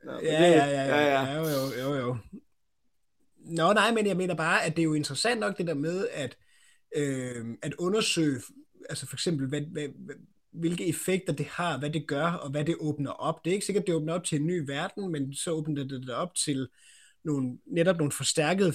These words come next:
Speaker 2: fænomener. Øh, og det samme kunne man jo netop sige, altså med sådan en som Nietzsche, som jo også kunne advokere for, at der ligger... Øh, altså, øh, øh,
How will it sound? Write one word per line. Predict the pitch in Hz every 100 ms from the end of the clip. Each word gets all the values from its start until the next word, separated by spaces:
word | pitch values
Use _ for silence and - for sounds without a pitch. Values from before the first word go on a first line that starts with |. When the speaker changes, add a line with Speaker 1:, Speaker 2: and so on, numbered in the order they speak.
| -
Speaker 2:
fænomener. | 143 139 151 196 151 95 92 _ _ -
Øh, | 131 120 113 113 107 - - -
og | -
det | 156
samme | 151 135 185
kunne | 233 220
man | 170
jo | 156
netop | 156 180
sige, | 160 180 190
altså | 165 143
med | 135
sådan | 127 170
en | 165
som | - 139
Nietzsche, | 143 202 233 - 143
som | - 127
jo | 101
også | 165 -
kunne | 262
advokere | - 139 - 196 170 113 -
for, | 143 147 - - - _
at | - 135 135
der | 139 127
ligger... | 117 131 127 120 113 117 -
Øh, | 123 113 107 104 98 _ _ _ _ _ _ _ _ _ - -
altså, | 123 120 98 -
øh, | - 117 107 127 -
øh, | - 117